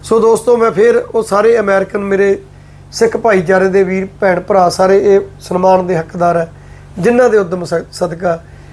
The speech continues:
ਭਾਈ ਜਸਵੰਤ ਸਿੰਘ ਖਾਲੜਾ ਜੀ ਨੂੰ ਇਹ ਮਾਣ ਸਨਮਾਨ ਮਿਲਿਆ।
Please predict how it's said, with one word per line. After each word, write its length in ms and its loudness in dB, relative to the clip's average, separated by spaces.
ਭਾਈ 240 2
ਜਸਵੰਤ 380 -2
ਸਿੰਘ 280 -6
ਖਾਲੜਾ 360 2
ਜੀ 160 -4
ਨੂੰ 200 -8
ਇਹ 120 2
ਮਾਣ 240 2
ਸਨਮਾਨ 420 -2
ਮਿਲਿਆ। 420 -2